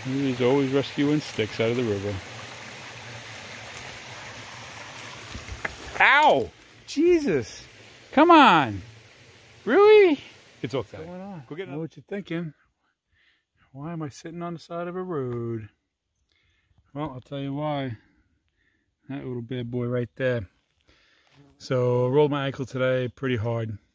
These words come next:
Speaker 1: And then I rolled it a couple more times. And so now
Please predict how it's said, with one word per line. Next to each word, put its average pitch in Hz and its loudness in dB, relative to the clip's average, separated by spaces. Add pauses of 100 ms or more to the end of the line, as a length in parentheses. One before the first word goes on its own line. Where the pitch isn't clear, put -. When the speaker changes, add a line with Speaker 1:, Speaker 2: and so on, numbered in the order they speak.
(400)
Speaker 1:
And 120 -6
then 120 -2
I 120 -2
rolled 117 -2
it 113 -4
a 107 -6
couple 113 -8
more 123 -2
times. 113 -8 (1160)
And 127 -6
so - -10
now 151 0